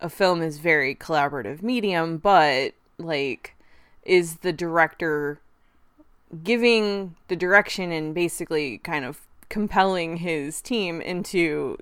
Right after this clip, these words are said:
fulfilling his vision, or is it truly a collaborative process? The thing about auteur theory is that it, it really is about just looking at, at least my understanding of it, is it's about looking at the film entirely from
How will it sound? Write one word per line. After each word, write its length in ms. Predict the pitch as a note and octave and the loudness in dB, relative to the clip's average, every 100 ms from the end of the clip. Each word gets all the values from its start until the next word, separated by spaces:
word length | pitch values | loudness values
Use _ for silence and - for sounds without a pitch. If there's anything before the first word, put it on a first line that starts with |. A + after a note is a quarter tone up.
| - - - _ - | -14 -20 -20 _ -12
fulfilling 460 | F#3 D#3+ F#3 D#3+ D3+ | -10 -4 -2 -2 -4
his 200 | D3+ C#3 | -8 -4
vision, 420 | D3 C3+ D3 G3+ | -4 -4 -6 -2
or 220 | E3+ E3 | 0 0
is 240 | - F3 E3 | 2 0 0
it 120 | D3+ | -6
truly 400 | - D#3+ C#3+ C3 | -6 -8 -6 -6
a 60 | C#3 | -8
collaborative 680 | - D#3+ C#3 C#3+ C3 - | -6 -4 -4 -6 -10 -8
process? 680 | - E4+ F4 - D3+ D3+ - - - - - - G3 | 0 0 0 0 0 0 -6 -20 -20 -20 -20 -18 -4
The 140 | G#3 | -2
thing 240 | C4 B3+ | 2 2
about 240 | A#3 G#3 F3+ | 8 8 8
auteur 440 | E3 - D4+ D4+ | 4 -2 -4 -4
theory 480 | - F#3+ F3 E3+ D#3 | -2 0 0 2 0
is 280 | E3 D#3+ - | 0 -2 -2
that 160 | E3+ | 2
it, 260 | D#3+ D3 A2 | 4 2 0
it 160 | F3+ D#3 | -2 -2
really 400 | F3 G3 F3+ E3+ | 4 4 6 2
is 140 | D#3 | 0
about 340 | D#3+ D#3 - - | 2 2 2 -2
just 340 | F#3+ - - | -2 -4 2
looking 460 | G3 - F3 D#3 - | 2 4 0 -2 0
at, 460 | E3+ E3+ D3+ C#3+ - | 4 4 4 2 -2
at 80 | - | -2
least 160 | F3 E3 | -2 2
my 140 | E3+ | 2
understanding 520 | C#3 C#3+ - D3+ - | 2 -4 -4 -4 -4
of 80 | C#3 | -6
it, 120 | C3+ | -4
is 160 | F#2+ D#3+ | -4 -4
it's 140 | D#3 E3 | -6 -2
about 380 | E3+ F3+ G#2+ | 6 6 6
looking 340 | E3+ F3+ F3 E3 | -2 -2 -2 0
at 200 | D#3+ D3+ | 0 0
the 80 | D#3 | -6
film 240 | D3+ C#3+ | -8 -10
entirely 480 | C#3+ - E3+ D#3+ D3 | -10 -6 -4 -2 -4
from 560 | - E3 D#3 D3+ C#3 | -2 0 2 0 -6